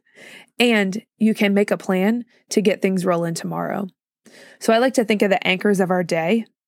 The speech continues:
So how we wrap up our day, our evening routine, and then how we start our day,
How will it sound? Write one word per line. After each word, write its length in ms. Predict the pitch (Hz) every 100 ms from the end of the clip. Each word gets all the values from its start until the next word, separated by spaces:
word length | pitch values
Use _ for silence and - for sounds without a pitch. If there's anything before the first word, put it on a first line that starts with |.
| _
So 240 | - 190
how 200 | 180 190
we 140 | 185 185
wrap 280 | 180 175 185
up 120 | 180
our 120 | 185
day, 220 | 180 185
our 100 | 180
evening 320 | - 180 180
routine, 640 | 180 180 170 185 175 175 180 _ - _ _ _ _
and 160 | 196 185
then 180 | 175 175
how 220 | - 180
we 120 | 175
start 300 | - 180 180
our 100 | 180
day, 360 | 175 170 202